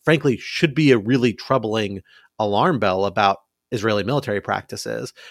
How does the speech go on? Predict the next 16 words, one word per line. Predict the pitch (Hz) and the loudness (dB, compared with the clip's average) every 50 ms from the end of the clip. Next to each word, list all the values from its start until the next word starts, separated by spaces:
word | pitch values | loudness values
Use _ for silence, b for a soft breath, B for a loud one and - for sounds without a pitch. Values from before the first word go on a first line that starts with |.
| B B - | B B 0
But | 139 135 | 2 2
I | 127 | 2
think | 131 147 139 - _ | 2 0 -4 -4 _
it's, | - 139 135 - - _ _ _ _ _ - | -4 -4 -4 -4 -12 _ _ _ _ _ -6
one | 135 123 127 135 139 139 | 0 2 4 4 4 2
incident | 139 127 131 123 - 147 135 147 143 143 - | 0 -4 -4 -4 -2 -2 -2 -2 -2 -2 -2
is | 135 117 - _ - | -4 -4 -4 _ -6
easier | 135 127 131 113 - 123 127 131 127 | -4 -4 -4 -4 -4 -2 -2 -2 -2
to | - 117 104 | -2 -4 -2
write | 101 98 107 110 | -2 -2 -2 0
off | 98 101 110 110 - | 0 0 0 0 -2
and | 110 101 90 | -8 -10 -8
say, | - - 101 95 98 95 98 - B B B B B | -6 -4 -2 -2 -2 -2 -4 -8 B B B B B
"Well, | 123 113 | -2 2
this | 113 120 - - | 2 0 2 2
was | 113 98 | 0 -2